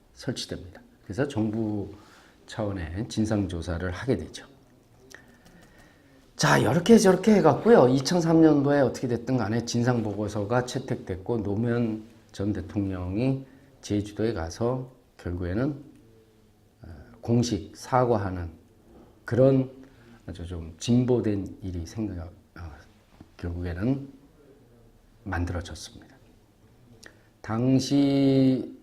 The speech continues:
진상위원회 보고-, 보고서에 의하면 사삼 사건의 인명피해는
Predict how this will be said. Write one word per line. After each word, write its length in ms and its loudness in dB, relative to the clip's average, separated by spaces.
진상위원회 1300 2
보고-, 400 2
보고서에 420 0
의하면 580 0
사삼 440 -2
사건의 380 -4
인명피해는 960 -6